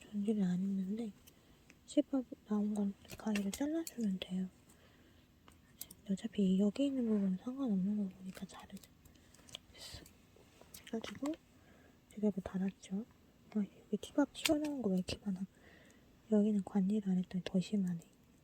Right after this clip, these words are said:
여기 왼쪽 박는 게 진짜 힘들더라고요. 오른쪽 박는 거보다 체력이 점점 떨어져서 그런가? 내 체력이. 어쨌든 똑딱이 완성. 그리고 이 시밥 부위 좀 보이잖아요? 단추를 달든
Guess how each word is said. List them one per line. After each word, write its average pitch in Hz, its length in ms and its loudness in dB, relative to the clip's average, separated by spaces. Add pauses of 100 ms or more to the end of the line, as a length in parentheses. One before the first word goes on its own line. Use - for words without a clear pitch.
(920)
여기 220 220 6
왼쪽 185 380 6
박는 277 260 0
게 202 60 -2
진짜 - 260 -10
힘들더라고요. 214 800 -2
오른쪽 196 340 2
박는 180 300 0
거보다 180 340 -4
체력이 285 360 2
점점 190 260 -2
떨어져서 277 360 -2
그런가? - 440 -14 (640)
내 196 80 0
체력이. - 500 -6
어쨌든 - 280 -4
똑딱이 320 400 0
완성. 185 240 0 (180)
그리고 202 260 -6
이 196 140 0 (160)
시밥 - 320 4 (180)
부위 240 180 2
좀 202 120 4
보이잖아요? 202 640 4 (800)
단추를 226 600 2
달든 190 640 0